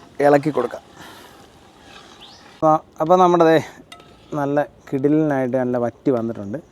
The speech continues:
ഇതിൻ്റെ അതിലേക്ക് നമുക്ക് പൊടികൾ ചേർത്ത് കൊടുക്കുക. ആദ്യം കുറച്ച് ചെറിയ ജീരകം ചെറുതായിട്ട് പൊടിച്ചെടുത്ത്, ചെറിയ ജീരകം കുറച്ചിട്ടാൽ കൊടുത്താൽ മതി. നല്ലപോലെ ഒന്ന് മിക്സാക്കി കൊടുക്കുക. ഇനി ലേശം ചുക്ക് പൊടി, ചുക്ക്.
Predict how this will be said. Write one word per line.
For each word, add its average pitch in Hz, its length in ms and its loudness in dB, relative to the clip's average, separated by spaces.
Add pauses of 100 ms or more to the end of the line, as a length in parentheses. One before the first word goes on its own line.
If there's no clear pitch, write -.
(340)
ഇതിൻ്റെ 175 220 6
അതിലേക്ക് 156 240 4
നമുക്ക് 151 200 2 (160)
പൊടികൾ 165 460 6
ചേർത്ത് 104 220 -2
കൊടുക്കുക. 98 200 -12 (460)
ആദ്യം 135 300 -2
കുറച്ച് 117 220 -6 (100)
ചെറിയ 135 240 0 (120)
ജീരകം 113 320 -8 (440)
ചെറുതായിട്ട് 110 460 -12 (100)
പൊടിച്ചെടുത്ത്, - 480 -18 (1300)
ചെറിയ 120 240 -4
ജീരകം 101 280 -12 (400)
കുറച്ചിട്ടാൽ 175 520 -4
കൊടുത്താൽ 101 260 -10
മതി. 139 140 -10 (840)
നല്ലപോലെ 131 360 -2
ഒന്ന് 113 160 -4
മിക്സാക്കി 104 360 -12
കൊടുക്കുക. 95 220 -16 (600)
ഇനി 170 100 6 (100)
ലേശം 143 340 2
ചുക്ക് - 320 -2
പൊടി, 113 160 -2 (1800)
ചുക്ക്. - 420 -12